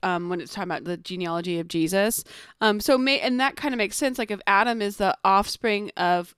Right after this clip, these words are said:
God, be this, or the Son of God, and Adam and Eve are our first parents, so I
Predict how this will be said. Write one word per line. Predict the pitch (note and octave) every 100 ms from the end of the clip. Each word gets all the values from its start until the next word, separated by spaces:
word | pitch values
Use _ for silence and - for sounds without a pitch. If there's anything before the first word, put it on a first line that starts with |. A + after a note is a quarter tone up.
| F#3+
God, | E3+ E3 E3 F#3
be | G3+
this, | F#3+ -
or | A3
the | G#3
Son | F#3 A#3+ G#3+
of | G#3 F#3+
God, | F#3+ F3 D3+ D#3 A3 - -
and | - G#3 G3+ G3+ - -
Adam | G#3 G3+ G3+ G3+ G3+
and | G3
Eve | G3 G3 F#3+
are | F#3 F3+ - -
our | F3 E3 E3 F3 _ _ _ _
first | - G#3 F#3+ -
parents, | - A3+ F#3+ E3 E3+
so | - G3
I | F3+